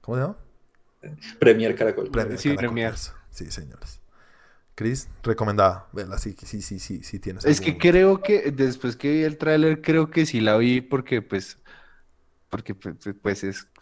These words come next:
Speaker 3: es, sí se ve muy
Speaker 1: Muy Caracol, muy Premier
Speaker 3: Sí,
Speaker 1: Caracol.
Speaker 3: muy Caracol, la verdad. Que uno sabe que el man tenía mucho varo porque tenía celulares. Cuando los celulares eran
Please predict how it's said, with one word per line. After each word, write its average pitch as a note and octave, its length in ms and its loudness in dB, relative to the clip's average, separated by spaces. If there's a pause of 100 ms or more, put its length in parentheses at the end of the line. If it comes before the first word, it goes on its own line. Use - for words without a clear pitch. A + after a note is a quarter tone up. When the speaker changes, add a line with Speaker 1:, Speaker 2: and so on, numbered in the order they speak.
(200)
Speaker 3:
es, A#2+ 340 -2
sí D3 160 6
se D#3 140 4
ve D#3+ 120 4
muy D3+ 720 2 (100)
Speaker 1:
Muy G2+ 260 -8
Caracol, B2 540 -4
muy A#2 120 -4
Premier B2 300 2
Speaker 3:
Sí, C3 120 6
Speaker 1:
Caracol. B2+ 280 6
Speaker 3:
muy C3 160 6
Caracol, D#3 680 2 (200)
la C#3+ 80 0
verdad. B2+ 400 -2 (340)
Que C#3 120 -2
uno B2+ 120 -2
sabe C3+ 260 4
que D#3 120 -2
el C#3+ 60 2
man A#2+ 180 0
tenía A#2+ 240 0
mucho B2+ 300 -2
varo A#2 260 0
porque B2+ 240 -8
tenía G#2+ 320 -4
celulares. G2+ 600 -6 (220)
Cuando A#2 240 -4
los A2 160 0
celulares G#2+ 580 0
eran A2+ 720 -2